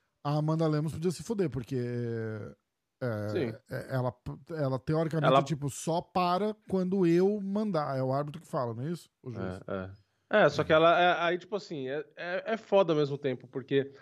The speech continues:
Speaker 2: o árbitro cagou, porque ele tava do lado errado.
Speaker 1: É,
Speaker 2: Então,
Speaker 1: é.
Speaker 2: assim, ela sentiu que a Michelle tava batendo,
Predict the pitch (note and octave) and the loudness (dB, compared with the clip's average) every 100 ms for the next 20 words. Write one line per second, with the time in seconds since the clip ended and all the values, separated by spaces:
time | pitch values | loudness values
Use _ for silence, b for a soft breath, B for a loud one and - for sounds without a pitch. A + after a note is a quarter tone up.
0 | b b - D3 D3 G#3+ A3 A3 - _ | b b 0 6 6 6 2 -6 -8 _
1 | _ _ _ _ A3 A3 D#3+ A#2 A#2+ C3+ | _ _ _ _ 0 2 0 -2 -4 -6
2 | C#3 D3+ D3 D3+ D3 E3 F3 E3+ E3+ D3 | -2 0 0 4 4 2 -2 -4 -4 -2
3 | C3 A2+ G#2 - D3 D3 C3 B2 - - | -4 -6 -10 -4 -2 0 -2 -2 0 0
4 | - E3 C3+ - F3 G3 G3 G#3+ G3 C4+ | 0 -6 -8 -2 2 2 2 -4 -4 -6
5 | C4+ B3 G#3 F3+ F3 E3+ F#3 D#3+ E3+ E3 | 2 4 4 4 0 -2 -4 0 0 2
6 | E3+ F3 F#3+ A#3+ F#4 | 0 -2 -4 -2 -6